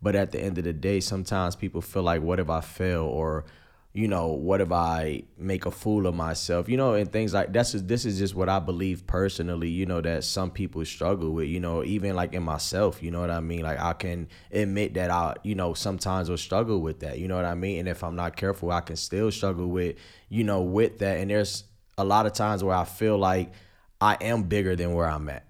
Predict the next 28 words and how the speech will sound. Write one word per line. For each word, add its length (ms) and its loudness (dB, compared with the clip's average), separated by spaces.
you 140 -2
know 80 0
what 80 2
I 80 2
mean? 260 -2
And 100 -2
some 460 0
of 220 2
our 180 2
struggles 420 -2
is 120 -4
that 160 0
we 100 -2
just 220 -2
don't 180 -4
know 140 -4
how 240 0
to 400 -4
tap 320 0
into 320 0
that 160 0
next 380 -4
realm, 360 -4
you 140 -2
know 100 2
what 80 2
I 140 0
mean? 300 -2